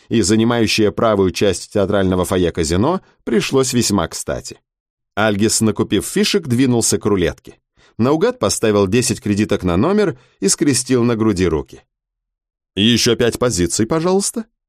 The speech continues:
услышал он голос крупье. "Да-да, я к вам обращаюсь". "Каких еще позиций?" "По правилам вы обязаны поставить на шесть разных номеров", —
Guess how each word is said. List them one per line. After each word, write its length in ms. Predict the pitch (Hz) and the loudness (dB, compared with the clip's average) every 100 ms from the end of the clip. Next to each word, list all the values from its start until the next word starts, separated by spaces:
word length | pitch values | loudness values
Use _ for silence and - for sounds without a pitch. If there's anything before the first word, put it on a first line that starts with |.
| _ _ _ - | _ _ _ -4
услышал 500 | 110 - 190 - 170 | -2 2 0 2 2
он 160 | 170 | 2
голос 340 | 139 123 95 - | 2 2 0 0
крупье. 460 | 101 87 - 64 - _ _ _ _ _ _ _ _ _ | -2 -4 -6 -12 -12 _ _ _ _ _ _ _ _ _
"Да-да, 440 | 104 123 107 101 | -2 0 2 2
я 220 | 85 104 113 | 4 2 2
к 80 | |
вам 200 | 131 113 | 0 0
обращаюсь". 640 | 76 71 73 - 64 - - _ _ _ _ _ _ _ _ _ _ _ | 0 -4 -4 -6 -6 -8 -12 _ _ _ _ _ _ _ _ _ _ _
"Каких 400 | 87 - 165 143 | -4 0 2 2
еще 220 | 120 101 | 0 0
позиций?" 560 | 95 82 78 - - _ _ _ _ _ _ _ _ | 0 -2 -2 -4 -8 _ _ _ _ _ _ _ _
"По 140 | 107 | -2
правилам 580 | 101 120 143 117 95 87 | 0 2 2 2 2 2
вы 180 | 80 87 | 2 0
обязаны 460 | 80 92 95 113 113 | 2 2 2 0 0
поставить 600 | 110 90 101 98 95 101 | 0 0 0 2 0 0
на 160 | 98 | 0
шесть 440 | 90 98 98 - 107 | 0 2 2 0 0
разных 500 | 98 90 80 90 90 | 2 2 2 -2 0
номеров", — 560 | 90 85 78 71 - | 0 2 0 -2 -6